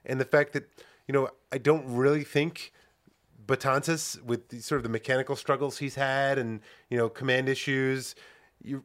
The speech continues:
he's someone you really wanna trust in big spots right now, that there's definitely a little bit of, like, it doesn't look to be as, uh, dominant as a,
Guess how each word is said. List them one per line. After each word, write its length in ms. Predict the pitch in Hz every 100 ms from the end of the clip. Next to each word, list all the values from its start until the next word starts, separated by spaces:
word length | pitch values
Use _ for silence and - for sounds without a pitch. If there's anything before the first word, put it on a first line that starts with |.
| _
he's 220 | - 160 151
someone 220 | 185 170
you 80 | 135
really 200 | 151 147
wanna 220 | 135 127
trust 420 | - 139 151 - -
in 320 | 127 120 113
big 180 | 139 -
spots 400 | - 127 151 175
right 160 | 170
now, 220 | 170 180
that 160 | 185 123
there's 160 | 139 120
definitely 300 | 175 175 135
a 40 |
little 160 | 147 139
bit 140 | 139
of, 120 | 131
like, 320 | 123 123 - - - - - _ _
it 100 | 139
doesn't 320 | 160 165 139
look 300 | 135 135 160
to 120 | - 117
be 280 | 143 139
as, 320 | 120 110 - - - _
uh, 440 | 117 117 113 110 107 - _ _ _ _ _ 120
dominant 500 | 117 135 143 131 127 -
as 200 | 127 113
a, 380 | 120 117 110